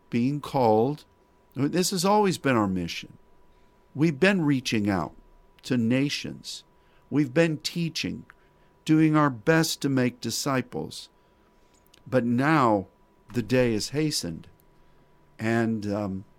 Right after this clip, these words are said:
what is our mes-, message with these many, many, many people who are <clears throat> coming because they're hungry for what God has given and they've been called for him?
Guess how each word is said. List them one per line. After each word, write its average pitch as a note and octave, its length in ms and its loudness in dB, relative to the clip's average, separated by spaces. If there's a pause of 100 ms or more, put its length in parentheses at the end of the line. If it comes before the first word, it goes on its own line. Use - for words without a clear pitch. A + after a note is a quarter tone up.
(1200)
what B2 280 2
is C#3 180 0
our C3+ 140 2
mes-, C#3+ 420 -2 (120)
message D3 640 -4 (800)
with A#2 220 -4
these A#2 340 0 (540)
many, C#3 500 2
many, C#3 320 0
many B2+ 380 2
people B2 520 -4
who A#2 220 -2
are G#2+ 300 0 (600)
<clears throat> D#3+ 520 -4
coming A#2+ 560 0 (560)
because A2+ 360 -4
they're A#2+ 180 0
hungry A#2 480 -2
for A2 180 -4
what A#2+ 320 -2
God A#2 240 -2
has G#2+ 120 -4
given B2 300 0
and A2 160 0
they've A2+ 120 -2
been A2 180 -4
called B2 560 0 (920)
for - 460 -6
him? A#2+ 400 0